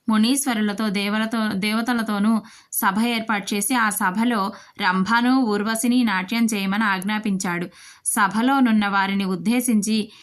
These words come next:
ఎవరు నాట్యము బాగా చేస్తారో నిర్ణయించమని చెప్పారు. రంభ ఊర్వశి ఒకరిని మించి ఒకరు నాట్యం చేస్తూ ఉండడం వల్ల ఆ నృ-, నృత్యం చూసిన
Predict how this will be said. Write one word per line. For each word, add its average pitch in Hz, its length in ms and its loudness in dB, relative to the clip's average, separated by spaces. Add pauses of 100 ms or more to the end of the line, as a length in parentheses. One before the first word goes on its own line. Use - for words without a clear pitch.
(180)
ఎవరు 220 420 0
నాట్యము 233 560 2
బాగా 202 400 0
చేస్తారో 208 600 -2
నిర్ణయించమని 214 1000 0
చెప్పారు. 180 480 -4 (880)
రంభ 208 280 2 (160)
ఊర్వశి 220 400 0
ఒకరిని 226 380 0
మించి 254 300 2
ఒకరు 208 280 -2
నాట్యం 196 480 0
చేస్తూ 208 280 -2
ఉండడం 196 420 -2
వల్ల 202 360 -2 (340)
ఆ 214 140 2
నృ-, 202 360 -2
నృత్యం 214 520 2
చూసిన 220 480 0